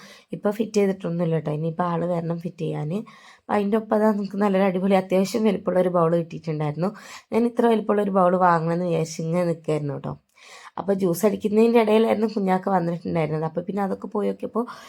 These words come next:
പിന്നെ ജ്യൂസൊക്കെ ഫ്രിഡ്ജിലേക്ക് എടുത്ത് വെക്കാൻ മറന്നിട്ടുണ്ടായിരുന്നു. പിന്നെ അതൊക്കെ എടുത്ത് വെച്ച് വന്നിട്ട് ഇതാ നമ്മുടെ റൈസൊക്കെ ഒന്ന്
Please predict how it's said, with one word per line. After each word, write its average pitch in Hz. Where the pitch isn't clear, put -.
പിന്നെ 202
ജ്യൂസൊക്കെ 196
ഫ്രിഡ്ജിലേക്ക് 185
എടുത്ത് 185
വെക്കാൻ 175
മറന്നിട്ടുണ്ടായിരുന്നു. 151
പിന്നെ 190
അതൊക്കെ 202
എടുത്ത് 190
വെച്ച് 185
വന്നിട്ട് 175
ഇതാ 175
നമ്മുടെ 165
റൈസൊക്കെ 156
ഒന്ന് 175